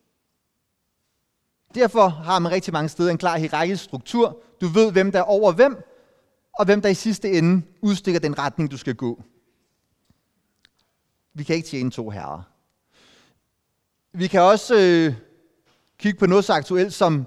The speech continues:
partiet Venstre. De valgte i sidste weekend ny ledelse efter en tid med rigtig meget uro. Og hvad var grundproblemet, som gjorde, at Lars Løkke Rasmussen ikke mere kunne være formand i Venstre?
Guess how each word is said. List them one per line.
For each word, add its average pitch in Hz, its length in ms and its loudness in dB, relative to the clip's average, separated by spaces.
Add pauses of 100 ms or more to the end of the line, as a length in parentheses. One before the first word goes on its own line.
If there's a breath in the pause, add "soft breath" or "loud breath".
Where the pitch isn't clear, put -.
(140)
partiet 208 480 -2
Venstre. 220 420 0 (840)
De 220 140 0
valgte 185 220 4
i 185 40 -2
sidste 233 300 -2
weekend 208 400 0
ny 208 220 2
ledelse 277 480 0 (840)
efter 214 380 2
en 185 460 2 (640)
tid 240 220 0
med 202 140 2
rigtig 208 240 0
meget 165 180 2
uro. 147 440 -6 (1200)
Og 175 60 -4
hvad 208 120 2
var 254 100 2
grundproblemet, 185 960 -2 (760)
som 165 180 -2
gjorde, 190 260 4
at 170 80 -2
Lars 165 220 -2
Løkke 175 260 -2
Rasmussen 185 380 -4
ikke 185 140 -4
mere 185 100 -4
kunne 156 140 -12
være 156 80 -6
formand 180 360 -4
i 151 60 -6
Venstre? 220 380 -6